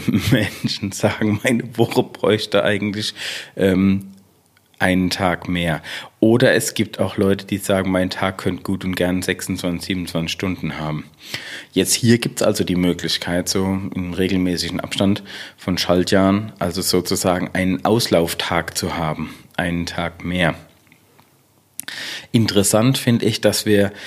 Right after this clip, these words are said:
das nicht als so eine Besonderheit wahrnehmen. Also es rennt jetzt irgendwie keiner hier rum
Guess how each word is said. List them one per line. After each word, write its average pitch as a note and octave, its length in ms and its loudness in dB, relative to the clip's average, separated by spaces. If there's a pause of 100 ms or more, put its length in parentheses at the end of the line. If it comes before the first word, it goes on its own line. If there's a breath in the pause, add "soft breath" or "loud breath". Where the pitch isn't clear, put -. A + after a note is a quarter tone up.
(160 loud breath)
das - 220 0
nicht A2 220 2
als G2 160 0
so G#2 80 0
eine G2 140 2
Besonderheit F#2+ 760 0
wahrnehmen. D2+ 580 0
Also D#2 220 -6
es - 320 -4
rennt G2+ 240 2
jetzt - 320 -2
irgendwie G2+ 420 0
keiner F#2+ 340 -2
hier G2+ 200 2
rum A#2 360 4